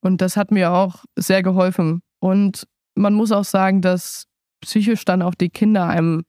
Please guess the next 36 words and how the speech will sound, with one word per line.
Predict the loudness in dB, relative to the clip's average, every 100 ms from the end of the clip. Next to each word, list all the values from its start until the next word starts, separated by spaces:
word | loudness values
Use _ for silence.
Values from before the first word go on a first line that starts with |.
| _
sehr, | -4 0 2
sehr | 2
helfen. | 2 0 -2 -4 -6 _ _ _ _
Natürlich | -2 0
gab's | 0 -2 -4
Rückschläge | -4 0 0 2 0 -2 -6 _ _ _ _ _ _ _ _ _ _ 0
und | 2 4 2 -2 -14 -18 -16 -16 -16 _ _ _
beispielsweise | -4 -2 -4 0 0 0 2
eine | 2 0
Geschichte, | 0 -2 0 0 2 0 0 0 0
ich | -2
sollte | 0 -2 0 0 0 0 -4 -6
endlich | -2 0 0 -2
wieder | 0
ein | 0
Spiel | -2 0 2
machen | 2 2 2 0 -2 _ _ _ _ _
und | 0 0 0
ich | -2
habe | 0
mir | 0
dann | 0 2 0
im | 0 0 0 0 -2 -8 _ _ _ _ _ _ _ _ _
ich | -6 -2
glaube | -2 -2
sogar | 0 0
im | 0
Abschlusstraining | -4 -4 -4 -4 -2 0 2
davor, | 0 0 -2 0 0
habe | -2
ich | 0
mir, | 0 2 0 0
äh, | -2 0
meinen | 0
Finger | 0 0 0
ausgekugelt | -2 -4 -2 0 0